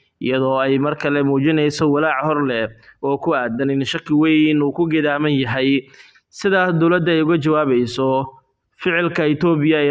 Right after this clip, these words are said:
qaaday ee ku aadan in baddeenna ay toos u farageliso. Xogaha ayaa sidoo kale waxa ay sheegayaan in aysan suuragal lahayn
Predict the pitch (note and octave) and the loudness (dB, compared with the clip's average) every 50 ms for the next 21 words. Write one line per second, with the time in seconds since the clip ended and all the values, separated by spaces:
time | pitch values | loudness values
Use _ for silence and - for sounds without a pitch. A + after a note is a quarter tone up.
0 | C3+ - C#3+ D3 C#3+ C3 D3+ D#3+ D#3 D3+ D3 C#3+ C#3+ - E3 C#3 B2 B2 A#2+ C3+ | 0 -2 -2 -2 0 0 2 2 2 4 2 0 0 0 -2 -2 -2 -2 -2 -2
1 | C3+ C#3 C#3 C3+ C3+ D3+ D3 C3+ C#3+ C#3+ C#3+ C#3+ D3+ D3+ C#3+ C#3 C#3 C#3 C#3 - | 0 0 0 0 0 -2 -2 0 0 0 2 2 0 0 0 0 0 -2 -2 -2
2 | D#3+ D3 C#3+ C#3 C3+ - - C#3+ C3+ A2+ - B2 B2+ A2+ A2+ C3 B2 B2 B2 - | -2 -2 0 -2 -2 -4 -4 -4 -4 -4 -4 -4 -2 -2 0 0 0 -2 -2 -2
3 | C#3+ C#3 C3+ - - - _ _ - - - _ _ - - _ _ _ _ _ | -4 -4 -4 -6 -10 -18 _ _ -20 -20 -20 _ _ -20 -20 _ _ _ _ _
4 | _ _ _ _ _ _ - - _ _ _ _ - - - - - _ - G#2 | _ _ _ _ _ _ -20 -20 _ _ _ _ -20 -20 -20 -20 -20 _ -6 -4
5 | A2 A2+ C3+ C3+ C#3+ C#3+ C3+ C3+ C3+ C#3 C#3 C3+ C3 - D#3+ D#3 D3 C#3 C3+ - | -2 -2 -2 -2 -2 -2 -2 0 0 0 0 -2 -2 -2 -2 0 0 0 -2 -2
6 | C#3+ C#3 C#3 D3 D3+ - - D3+ D3 D3 C#3+ C3+ - D#3 D#3 D#3 C3+ C3+ B2+ B2+ | -2 0 0 0 0 -2 -2 -2 0 0 0 0 0 0 0 2 2 0 0 0
7 | C3+ C3+ C#3 C#3+ C#3 C#3 C#3 C3+ C3 - - - - - - _ - E3+ E3+ F3 | 0 0 -2 -2 0 0 -2 -2 -4 -8 -14 -20 -20 -20 -10 _ -2 0 0 2
8 | F3+ D#3+ E3 E3 D#3 D#3+ F3+ F3 F3 E3+ E3+ F3 E3 D3+ D3+ D3+ D3+ E3 D#3+ D#3 | 2 2 0 0 0 0 0 0 0 0 0 0 0 0 0 0 0 0 0 0
9 | D3+ D#3 D#3+ D3+ C3+ B2 A#2+ A#2 A#2 A2+ | 0 0 0 0 0 0 0 0 -2 -4